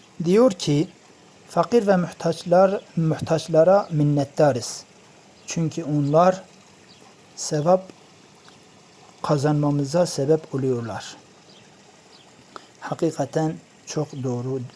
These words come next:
çok doğrudur. Velhamdülillahi Rabbil alemin. Vessalatu vesselamu ala seyyidina Muhammedin ve ala alihi ve sahbihi ecma'in. Ve usikum ve nefsiyel evvelen bi takvallahi bi ta-,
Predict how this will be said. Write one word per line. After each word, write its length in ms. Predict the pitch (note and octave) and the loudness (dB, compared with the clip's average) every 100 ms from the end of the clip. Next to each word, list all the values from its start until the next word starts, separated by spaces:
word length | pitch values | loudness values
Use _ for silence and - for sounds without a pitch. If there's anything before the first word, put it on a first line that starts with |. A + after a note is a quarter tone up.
| - - | -20 -16
çok 240 | - D#3+ C3+ | -12 -8 -6
doğrudur. 600 | B2 A#2+ G#2+ E2+ - - - - - _ _ _ - - - _ - - - - - - - - - - - | -6 -8 -12 -16 -18 -20 -20 -20 -20 _ _ _ -20 -20 -20 _ -20 -20 -20 -20 -20 -20 -20 -20 -20 -12 2
Velhamdülillahi 680 | E3 - G3 F3 E3+ E3+ E3 | 2 4 4 6 6 6 4
Rabbil 220 | D#3 D3 | 2 2
alemin. 540 | D3 D3 C#3 D#3+ F3 F#3+ - - - - | 2 2 0 0 -2 -4 -14 -20 -14 -2
Vessalatu 540 | E3 - D#3+ E3+ E3+ | 0 2 2 2 2
vesselamu 440 | D#3 - E3 D3+ D3+ | -2 -2 -2 -2 -2
ala 120 | D3+ | -4
seyyidina 500 | - D3+ D3 C#3+ C#3+ | -6 -8 -6 -6 -6
Muhammedin 460 | C#3 E3 C#3+ C#3+ C#3 | -8 -6 -4 -4 -4
ve 40 | |
ala 200 | C#3+ C#3 | -4 -6
alihi 140 | C3+ | -8
ve 40 | C3+ | -10
sahbihi 360 | - - C#3 | -12 -10 -8
ecma'in. 480 | C3 C3 B2+ D#3+ E3+ - - - _ - - _ - - - - - - - | -8 -8 -4 -4 -4 -10 -20 -20 _ -20 -20 _ -20 -20 -20 -20 -20 -20 -8
Ve 40 | F3 | -2
usikum 800 | E3 D3+ F3 D#3 - D#3+ D3+ | -2 0 -2 -2 -2 -4 -2
ve 40 | C#3+ | -2
nefsiyel 460 | D#3 - D#3+ C#3+ | -4 -8 -6 -6
evvelen 460 | E3 D#3 D3 C#3 C#3 | -6 -6 -4 -6 -8
bi 40 | |
takvallahi 600 | C3 C#3+ - C#3+ C#3+ C3 | -10 -12 -10 -8 -8 -8
bi 60 | C3+ | -10
ta-, 260 | D3 D3 | -10 -10